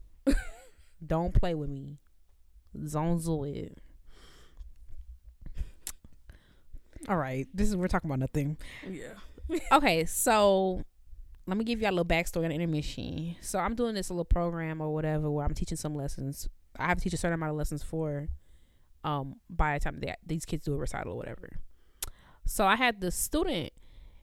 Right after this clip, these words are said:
Speaker 1: and, wow. So she has, she had this pro-, had, period, past tense.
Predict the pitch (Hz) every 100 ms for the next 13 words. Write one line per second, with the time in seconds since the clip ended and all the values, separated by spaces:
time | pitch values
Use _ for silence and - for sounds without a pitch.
0 | - - 202 202 190 180 170 151 151 -
1 | - - 151 127 117 - - - - 202
2 | 285 302 285 - - 302 285 254 208 196
3 | - - 214 156 190 147 135 156 - 165
4 | 151 143 - - 151 - - - -